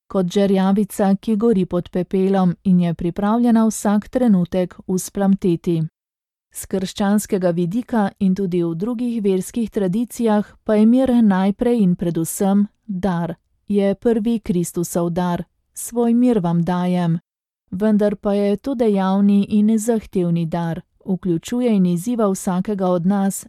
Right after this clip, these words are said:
ne glede na naše kulturno ozadje ali versko pripadnost,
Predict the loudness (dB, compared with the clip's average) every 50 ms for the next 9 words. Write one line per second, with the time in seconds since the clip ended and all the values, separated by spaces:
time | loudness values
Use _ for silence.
0 | -6 -2 -2 0 0 0 -2 0 0 0 2 2 2 4 2 2 2 0 0 -2
1 | -2 -2 0 0 0 0 0 0 2 4 4 4 4 2 0 0 -2 0 0 2
2 | 2 2 2 0 0 0 0 0 0 0 -2 -2 -4 -6 -6 -6 -4 -2 -2 -4
3 | -2 0 0 0 2 2 2 2 0 0 -4 -8